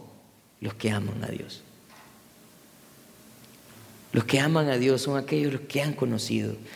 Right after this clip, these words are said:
los que entienden su voluntad, sus propósitos, su palabra. Y él está diciendo aquí,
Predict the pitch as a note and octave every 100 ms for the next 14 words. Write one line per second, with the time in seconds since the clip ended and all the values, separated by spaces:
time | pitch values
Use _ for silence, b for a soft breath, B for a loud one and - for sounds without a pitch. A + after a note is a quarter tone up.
0 | B C3 - E3 D3+ F3+ F#3 D3+ B2 B2
1 | A#2+ A#2 A2 B2 A#2+ A#2 C#3 C#3 C3 B2
2 | A2+ A#2+ - A2 B2 B2+ A#2 A2+ A2 G#2+
3 | - - - B B B B B B -
4 | D#3 F3 D#3+ E3 D#3+ D3+ E3+ E3+ D3+ -
5 | E3+ G#3 F#3+ -